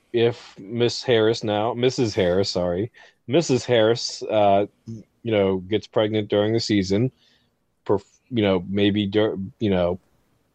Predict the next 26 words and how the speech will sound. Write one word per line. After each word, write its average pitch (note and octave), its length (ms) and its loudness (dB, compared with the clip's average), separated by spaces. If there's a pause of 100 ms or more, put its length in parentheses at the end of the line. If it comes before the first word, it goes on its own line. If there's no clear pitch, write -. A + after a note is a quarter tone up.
(180)
and G2+ 440 -2
gives G#2 220 0
birth G#2 340 0
during G2+ 220 0
the F#2+ 60 -4
playoff E3 420 2
run, G2+ 200 0
that G2+ 160 2
is G2 140 -2
the G2 80 -6
type G2+ 280 -2
of F#2+ 140 -4
push A2+ 320 -2
that G2 200 0 (120)
t-, - 220 -8
uh, G2+ 220 2
players G#2 460 0
seem G#2 300 -2
to F#2+ 220 0 (1200)
jolt A#2+ 460 0
off G#2 300 2
of. G2+ 320 -4
Like, F#2+ 260 -4
uh, F#2+ 200 -6
Derek A#2+ 360 2
White's, C3+ 480 2